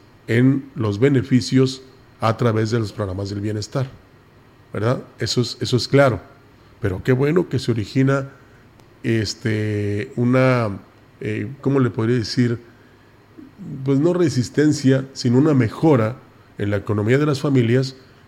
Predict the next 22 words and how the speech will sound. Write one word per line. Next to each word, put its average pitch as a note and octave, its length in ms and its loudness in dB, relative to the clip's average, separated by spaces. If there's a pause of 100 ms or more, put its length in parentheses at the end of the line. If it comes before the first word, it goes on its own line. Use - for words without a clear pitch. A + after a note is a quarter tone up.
que G#2+ 120 -2
precisamente B2 720 0
repercute A#2+ 840 -2 (540)
entre G#2 280 -2
los G2+ 240 -4
empresarios G#2 580 -2
industriales. F#2 640 -12
Eso C3+ 180 -2
es C3 80 -6
fundamental. G2 600 -6 (440)
Pero, C#3+ 360 4 (420)
eh, G#2 260 -4
sí C3+ 220 2
va C3+ 120 2
a B2 40 2
ser B2 340 0 (120)
extraordinario A2+ 920 -2
cómo D#3 260 0
le A2+ 140 0
van B2 400 -2 (320)
a G2+ 80 -4
hacer C3 420 2